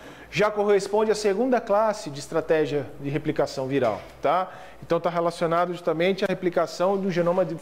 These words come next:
de fita simples, tá? Com isso. Se a gente for pegar o mapa do genoma, né, a gente vai ver que existem duas grandes regiões aí que codificam,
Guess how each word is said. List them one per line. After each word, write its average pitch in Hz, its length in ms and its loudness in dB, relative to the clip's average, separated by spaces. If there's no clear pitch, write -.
de 156 240 -4
fita 220 320 -2
simples, - 680 -2
tá? 208 340 0
Com 208 180 4
isso. - 320 -6
Se - 100 -2
a 247 40 4
gente 294 160 2
for 302 120 4
pegar 214 320 4
o 185 80 2
mapa 175 460 0
do 143 100 -6
genoma, 143 600 0
né, 139 140 0
a 180 40 4
gente 185 180 -2
vai 202 100 4
ver 208 140 0
que 214 100 -6
existem 220 520 0
duas 262 340 4
grandes 208 400 2
regiões 185 580 2
aí 170 240 2
que 196 120 -6
codificam, 208 840 0